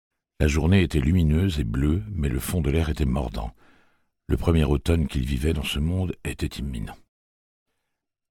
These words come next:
Roland jeta un coup d'œil à Heidi. « Mais encore. » « J'aimerais entendre toute ton histoire, du début jusqu'à la fin, en commençant par Gilead.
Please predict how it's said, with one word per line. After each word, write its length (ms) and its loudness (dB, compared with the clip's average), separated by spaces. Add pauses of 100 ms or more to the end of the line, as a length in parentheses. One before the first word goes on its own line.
(220)
Roland 320 4
jeta 300 0
un 80 2
coup 140 -4
d'œil 220 2
à 20 2
Heidi. « 340 0 (2000)
Mais 160 6
encore. » « 480 0 (1900)
J'aimerais 300 2
entendre 320 2
toute 200 0
ton 160 6
histoire, 480 4
du 140 2
début 260 2
jusqu'à 300 2
la 120 2
fin, 300 2
en 140 0
commençant 480 2
par 200 0
Gilead. 760 4